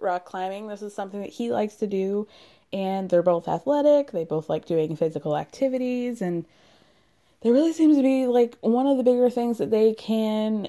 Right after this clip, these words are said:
relate on and get along with is, like, I mean, have we seen them enjoy themselves since they went on the monkey bar-, bars back on the honeymoon?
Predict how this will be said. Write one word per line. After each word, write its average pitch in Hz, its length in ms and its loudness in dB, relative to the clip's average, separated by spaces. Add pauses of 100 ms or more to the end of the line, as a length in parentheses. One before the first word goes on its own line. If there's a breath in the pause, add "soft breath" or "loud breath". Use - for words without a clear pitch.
(140)
relate 202 460 -2
on 196 560 -4
and 190 120 -4
get 190 140 -2
along 202 460 -2
with 180 280 -4
is, 175 240 -2
like, 175 520 -2 (2750)
I 190 60 -4
mean, 185 180 2
have 180 220 0
we 190 80 0
seen 202 280 -4
them 202 160 -2
enjoy 185 280 2
themselves 208 480 -2
since 175 200 -6
they 175 100 -2
went 180 180 -4
on 180 80 -6
the 175 60 -6
monkey 170 260 -6
bar-, 226 300 -4
bars 240 480 -6
back 202 280 -6
on 208 80 -4
the 202 80 -4
honeymoon? 247 540 -4